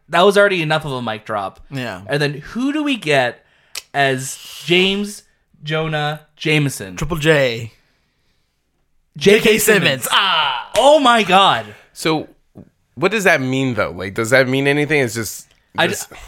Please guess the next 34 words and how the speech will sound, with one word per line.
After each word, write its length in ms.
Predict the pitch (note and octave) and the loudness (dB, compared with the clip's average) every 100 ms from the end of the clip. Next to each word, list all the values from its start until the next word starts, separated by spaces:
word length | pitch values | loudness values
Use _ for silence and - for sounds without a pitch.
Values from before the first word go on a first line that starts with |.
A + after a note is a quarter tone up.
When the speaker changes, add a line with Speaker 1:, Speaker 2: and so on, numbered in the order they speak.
| - | -2
Speaker 1:
I 120 | F#3+ | -2
just 160 | G#3+ A3 | 0 -2
think 140 | G#3 | -2
it's 100 | F#3 | -2
just 260 | F3+ - D#3+ | -4 -6 -4
them 320 | D#3+ E3+ E3+ | 2 2 2
being 180 | D#3+ D#3+ | 0 2
like, 240 | C#3+ - | 0 0
"There's 200 | D#3+ D3 | -2 0
no 120 | D#3 D#3+ | 0 0
one 120 | D3 | 0
else 200 | C#3 - | 0 -4
who 60 | |
could 120 | B2+ B2 | -12 -8
play 140 | A#2 | -8
this 200 | G#2+ - | -8 -4
role." 80 | B2 | 2
Speaker 3:
Right. 460 | A2 - - B2+ A2+ | 2 0 -12 -20 -4
Speaker 2:
That, 360 | C3+ E3 B3 - | 0 2 0 -4
and 220 | C#3 C#3 C3+ | -8 -6 -10
it 280 | C3+ - | -10 -14
could, 800 | - - - D#4 G4+ D4+ E3+ D#3+ D3 | -16 -14 -8 2 4 6 4 2 0
I 120 | D3+ | -4
mean, 300 | D#3 D#3 D3+ | -4 -6 -6
like, 220 | D3 C#3+ | -6 -8
crazy 400 | - C4 F4+ D4+ | -8 -4 -4 -4
thought 340 | G#3 E3 C#3+ C3 | 0 2 2 -2
here, 400 | C3+ C#3 C3 B2+ | -6 -2 -2 -2
it 180 | A#2+ - | -6 -6
could 200 | - F#3 | -2 0
open 300 | F#3 G3 F#3+ | 0 0 0
up 160 | F#3 | -2
this 180 | F#3 F3+ | -6 -8
whole, 680 | - G3 F#3+ F#3+ F#3+ G3 | -6 -2 0 0 0 -2